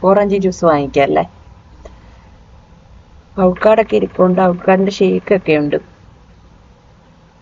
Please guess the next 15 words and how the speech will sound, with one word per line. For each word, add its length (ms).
കുറച്ച് 280
റേറ്റ് 420
കൂടുതലാണേലും 800
നല്ല 200
ഫ്രഷ് 520
ജ്യൂസാണ്. 500
നമുക്ക് 260
പുറത്തുനിന്ന് 500
വാങ്ങിക്കുമ്പോ 360
ഇത്രയ്ക്കും 560
ഫ്രഷ് 480
ജ്യൂസ് 280
ഒന്നും 200
കിട്ടത്തില്ല 480
കേട്ടോ. 220